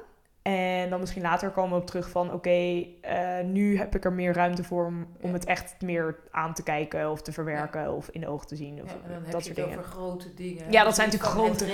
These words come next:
Speaker 1: dingen.
Speaker 2: regent," of, "Het is druk op de weg en ik kom niet op tijd, want ik ben te laat van huis gegaan." Maar dan heb je het meer over verlieservaringen,
Speaker 1: Ja.
Speaker 2: denk ik, die ook echt te veel en veel te groot kunnen zijn om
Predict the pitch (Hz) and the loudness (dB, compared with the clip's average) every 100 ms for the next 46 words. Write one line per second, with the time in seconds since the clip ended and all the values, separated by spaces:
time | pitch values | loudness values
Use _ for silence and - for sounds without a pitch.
0 | 190 170 175 214 240 - - 269 - - | 0 0 -2 -4 -6 -12 0 2 2 0
1 | 226 - - 226 233 202 - 185 240 554 | 0 0 -4 -6 -6 -6 -6 6 8 8
2 | 220 - - - 208 202 - - 190 190 | 4 -4 -2 2 2 0 -4 -6 -6 -6
3 | - 196 185 185 170 - 190 180 175 175 | -4 -4 -4 -8 -12 -6 -4 -4 -6 -8
4 | 170 165 165 165 160 165 175 190 - 170 | -4 -2 -2 -4 -8 -10 -10 -10 -14 -16
5 | 196 190 185 - - - - - 185 180 | -14 -14 -14 -20 -20 -20 -18 -10 -6 -4
6 | 180 170 175 170 180 175 170 - 165 - | -4 -4 -6 -10 -10 -8 -6 -6 -8 -12
7 | - 180 196 202 - - 180 175 160 156 | -12 -8 -6 -8 -10 -12 -12 -8 -8 -8
8 | 160 160 202 156 156 165 170 - - - | -8 -2 0 -2 -8 -12 -14 -18 -20 -20
9 | - - 180 190 185 185 185 - 180 - | -20 -16 -12 -8 -6 -8 -10 -8 -8 -6
10 | 180 - - 175 - 170 208 202 170 156 | -10 -12 -12 -12 -8 2 4 4 2 -2
11 | 160 165 160 165 170 160 160 160 151 160 | -6 -8 -8 -10 -8 -8 -10 -16 -16 -14
12 | 156 151 151 - 175 165 160 | -14 -14 -18 -18 -16 -14 -14